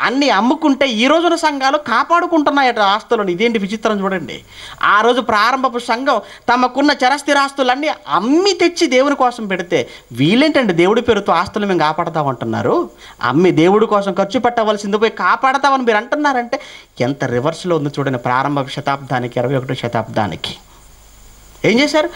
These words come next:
అందరు తెచ్చిపెట్టారు, కానీ అననీయ సప్పీరాలు మాత్రం దాచుకున్నారండి అందులో. దాచుకున్నారు,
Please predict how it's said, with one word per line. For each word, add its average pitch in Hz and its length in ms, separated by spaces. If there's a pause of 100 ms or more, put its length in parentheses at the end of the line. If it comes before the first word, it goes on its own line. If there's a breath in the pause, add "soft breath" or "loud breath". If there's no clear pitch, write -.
(280 loud breath)
అందరు 269 340
తెచ్చిపెట్టారు, 254 640 (280 loud breath)
కానీ 135 180
అననీయ 143 300
సప్పీరాలు 139 440
మాత్రం 127 360
దాచుకున్నారండి 120 1000
అందులో. 101 340 (1300)
దాచుకున్నారు, 294 760